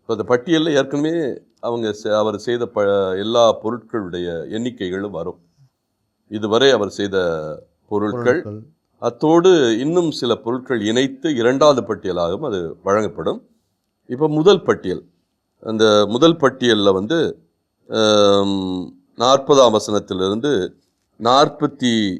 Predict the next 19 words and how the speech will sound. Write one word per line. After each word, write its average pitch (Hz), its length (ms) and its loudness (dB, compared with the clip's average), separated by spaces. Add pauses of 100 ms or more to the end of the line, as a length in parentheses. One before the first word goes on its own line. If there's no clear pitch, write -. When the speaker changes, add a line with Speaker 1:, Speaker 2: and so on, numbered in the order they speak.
Speaker 1:
ஏழாம் 151 520 6
வசனம் 101 380 0
வரை 98 380 -4
முதல் 123 300 0
பட்டியல் 85 320 -8
வருகிறது. 78 440 -10
இரண்டாவது 160 420 4
பட்டியல் 110 300 -2
வந்து, 101 420 -4 (160)
அஹ், 95 400 2
நாற்பத்தி 110 580 -2
எட்டு, 107 300 -2
நாற்பத்தொன்பது, 107 540 -2
ஐம்பது, 98 340 -4
மூன்று 117 300 -4
வசனங்களில் 92 640 -10 (500)
இரண்டாவது 135 360 6
பட்டியல் 92 320 -6
வருகிறது. 82 600 -10